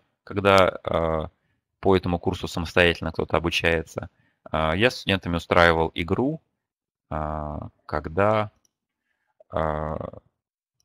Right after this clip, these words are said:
студенты готовили, э, какую-либо тему, э, писали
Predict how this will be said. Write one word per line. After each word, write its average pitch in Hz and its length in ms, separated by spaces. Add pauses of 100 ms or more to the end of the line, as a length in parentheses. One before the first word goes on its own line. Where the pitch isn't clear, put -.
(1120)
студенты 87 520
готовили, 82 680 (640)
э, - 160
какую-либо 82 500
тему, 147 460 (360)
э, 80 500 (120)
писали 80 560